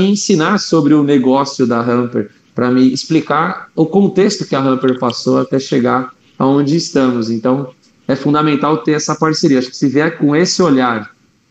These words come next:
de parceria, de empatia, de entender que tá todo mundo inseguro, todo mundo vulnerável, não tem ninguém,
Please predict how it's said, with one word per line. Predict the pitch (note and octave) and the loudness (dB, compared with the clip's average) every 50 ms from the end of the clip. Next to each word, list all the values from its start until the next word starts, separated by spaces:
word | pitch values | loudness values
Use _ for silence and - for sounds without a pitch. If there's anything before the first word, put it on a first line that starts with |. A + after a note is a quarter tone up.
| _ _ | _ _
de | - B2+ A2+ B2+ C#3+ | -6 -4 0 2 2
parceria, | - - D#3+ D#3 D#3+ D#3 - - D#3 C3 C3+ C#3 D3 C#3+ C#3 C3+ B2+ B2 | 2 2 0 0 0 0 0 2 4 4 4 4 4 4 4 4 2 0
de | A#2 B2 B2+ | 0 2 2
empatia, | C3+ D3+ E3 D#3 E3+ D3+ C3+ - - - - C3 C3+ C#3+ C#3 C3+ B2+ A#2+ A#2 A#2 | 2 2 0 -2 -2 -4 -4 -4 -6 -2 2 4 4 6 6 4 4 2 0 0
de | A#2+ C3+ C#3+ | 0 0 -2
entender | D3+ C3 C#3+ D3 C#3 B2+ C#3 D3 | 0 0 2 2 4 4 4 2
que | D3 - | 2 0
tá | E3 C#3 | -4 -4
todo | C3 - - F3+ G3 F3+ F3+ D#3+ | -4 -2 0 2 2 4 2 2
mundo | D3 D#3 F3 E3+ E3 | 2 0 0 0 0
inseguro, | F3 E3 - - E3 C#3 B2 A#2+ B2 C3 C#3+ D3 C#3+ C3 | 0 0 0 2 2 2 2 2 4 4 4 2 2 -2
todo | C3+ - D#3 F3+ G3 E3 F3 D3+ | -2 0 0 2 2 2 2 2
mundo | D#3 E3 E3+ C#3+ D#3 | 0 0 0 2 0
vulnerável, | C3 B2+ D3 D#3+ D3+ C#3+ C3 B2 B2 B2 C3 C#3+ C#3 C3 B2+ | 2 2 2 2 2 2 2 2 2 0 0 0 0 0 0
não | B2 B2+ B2+ | 0 0 0
tem | B2+ C#3 C#3+ | 2 2 2
ninguém, | D3 D3+ D3 C3+ B2 B2+ C3+ D3 D#3+ E3+ E3+ D3+ D3 | 2 2 0 0 2 2 2 2 2 0 -2 -2 -4